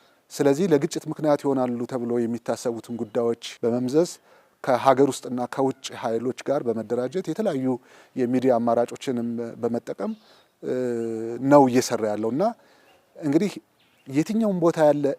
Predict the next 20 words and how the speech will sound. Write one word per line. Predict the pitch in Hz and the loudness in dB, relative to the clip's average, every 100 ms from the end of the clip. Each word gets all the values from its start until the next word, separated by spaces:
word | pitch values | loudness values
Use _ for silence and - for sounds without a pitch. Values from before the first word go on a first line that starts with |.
| - | -2
ኢፍትሐዊነት፣ | 226 180 165 151 175 247 - _ _ _ _ _ _ _ _ - | -2 0 2 4 4 0 -2 _ _ _ _ _ _ _ _ -6
እ፣ | 143 131 127 120 117 117 - - | -2 0 0 -2 -4 -8 -12 2
በእያንዳንዳችን | 151 156 175 160 156 135 - 139 | 6 10 10 10 6 4 0 0
ቤት | 131 139 | 0 0
ውስጥ | - | -6
እንዳለ | 117 120 117 - | -2 0 0 -4
ኢፍትሐዊነት | - 127 117 113 | -6 -2 -2 -4
ነው | 98 | -8
የሚወሰደው። | 95 101 98 92 90 _ _ _ _ _ - _ _ - | -12 -12 -12 -14 -16 _ _ _ _ _ -20 _ _ 0
አማራ | 139 175 175 | 4 4 4
ክልል | 170 170 175 | 2 0 2
ላይ | 170 165 | 0 2
ባለፉት | 156 175 165 170 - 156 143 143 135 | 2 2 0 -4 -4 -2 -2 -2 -2
ዓመታት | 135 139 175 - - _ _ _ _ _ _ - _ | -2 -2 -4 -6 -12 _ _ _ _ _ _ -20 _
በ-፣ | 139 135 139 143 | -8 -4 -2 -4
በ-፣ | 139 139 139 127 | -4 -2 -2 -2
በ-፣ | 127 127 131 - | -2 -2 -6 -8
በማህበረሰቡ | 135 147 156 160 160 - 160 165 175 - _ _ - | -2 0 2 4 4 2 0 0 -2 -6 _ _ -10
ባህል | 113 131 156 | -6 2 4
ውስጥ፣ | 165 - | 4 0